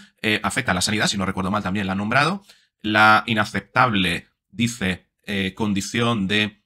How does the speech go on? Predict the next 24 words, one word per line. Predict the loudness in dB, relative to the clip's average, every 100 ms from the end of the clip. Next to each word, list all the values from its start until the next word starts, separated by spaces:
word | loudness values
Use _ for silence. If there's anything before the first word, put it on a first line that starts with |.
| _
de | -6
la | -4
violencia | 0 2 2 -2
en | -6
contra | -4 -2
de | 0
la |
mujer | 0 0 -2 -4 0
y | 2
de | 4
la |
dificultad | 2 -2 -2 -2 0
de |
acceso | -2 -2 -2 0 0 -2 -4 -14 _
a | 0
la | 2
vivienda | 0 -2 -2 -4
por | -2
parte | -2 -2
de | -4
los | -6
jóvenes. | -10 -12 -10
Quiere | -4 0
decir | 0 -2